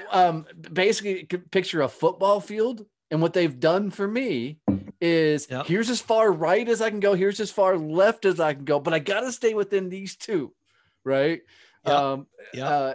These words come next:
Speaker 2: it, it's the funniest fucking conversations, uh, because every once in a while they gotta come to me and, and say, "Dude, you're getting over the out of bounds.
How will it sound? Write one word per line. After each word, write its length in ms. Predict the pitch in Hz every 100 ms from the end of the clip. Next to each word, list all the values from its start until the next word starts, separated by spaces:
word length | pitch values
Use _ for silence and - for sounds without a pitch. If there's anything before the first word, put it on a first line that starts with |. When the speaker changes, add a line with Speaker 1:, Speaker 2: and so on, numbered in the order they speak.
| -
Speaker 2:
it, 160 | 160 170
it's 140 | 156
the 60 | 170
funniest 400 | - 165 180 185
fucking 320 | - 165 160
conversations, 1080 | 139 156 147 139 - 151 175 139 120 117 117 _ _ _ -
uh, 400 | 127 117 113 104 - - _ _ _ _ -
because 220 | 131 170
every 120 | 180
once 160 | 170 175
in 40 | 147
a 20 |
while 180 | 135 135
they 140 | 139
gotta 160 | 143 131
come 200 | 147 143
to 60 | 131
me 120 | 123
and, 200 | 117 120
and 160 | - 127
say, 380 | 127 120 117 113
"Dude, 340 | 123 147 104 82 _ _ _ _ _ _ _ _ _ _ _ _ _ _
you're 180 | 117 117
getting 340 | 117 156 147 139
over 180 | 139
the 180 | 120 120
out 160 | 113 113
of 100 | 95
bounds. 760 | 120 123 101 87 107 127 -